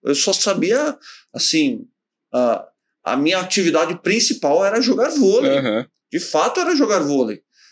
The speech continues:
Speaker 1: E agora? O que eu faço? Como eu consolido tudo que eu aprendi em outras áreas do interesse em aprendizado? Porque isso, isso é importante que se diga, né?
Speaker 2: Uhum.
Speaker 1: Você a-, você adquirir conhecimento não significa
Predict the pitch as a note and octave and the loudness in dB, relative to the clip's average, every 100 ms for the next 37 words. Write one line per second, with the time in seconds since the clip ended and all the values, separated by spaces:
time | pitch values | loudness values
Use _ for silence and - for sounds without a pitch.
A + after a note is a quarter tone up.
0 | _ _ - D3 A#3 B3 E3+ F3 D#3 B2+ | _ _ -4 -2 0 0 2 2 2 0
1 | - - _ _ _ _ _ C#3 - A3+ | -4 -12 _ _ _ _ _ -8 0 0
2 | A3 D#3+ - - F#3+ B3 D#4 C4 - B3 | 2 0 -2 0 4 4 4 0 2 2
3 | - - G#3+ G3 A3+ A3 - A3 C4+ D4 | 4 2 2 0 -2 -4 0 2 4 2
4 | - A#3+ A3 A3 G3 F3 C3+ E3+ A3 C4 | 2 2 0 -2 -4 -2 -2 0 -2 -4
5 | _ - _ - - D3 F3+ A#3 A#3+ G3 | _ -20 _ -18 -4 0 2 2 0 0
6 | F3 F3+ F3+ E3 F#3 F#3+ D#3 D3+ G3+ G#3+ | 0 0 -2 -6 -4 0 4 4 2 0
7 | D4 D4+ - _ _ - F#3 G3+ F#3 F#3 | 0 -2 -6 _ _ -6 -2 -2 -2 -2
8 | F3+ D#3+ C3+ - D3 F#3 F3+ - - - | 0 0 0 -2 -4 -2 -2 -2 -2 -2
9 | G#3+ G3 G3+ A3+ A3+ - - G3 C#3 C#3 | -2 -2 -2 -2 -4 -4 -2 -2 0 2
10 | B2 A#2+ B2+ A#2+ A2 A#2+ - - - B2+ | 2 0 0 0 0 -2 -10 -18 -4 -2
11 | - F#3 F3+ - _ C3+ C#3 F#3+ F3+ F3+ | 0 0 -4 -14 _ -4 0 0 0 0
12 | E3+ F3+ G3+ F3+ D3+ D3+ E3 G#3+ F3 D#3 | 0 0 -2 -2 0 0 -2 -4 -4 -4
13 | F3 F3 F#3+ G3+ G3 G3+ G#3 D#4 | -2 -4 -4 -4 -6 -6 -4 -6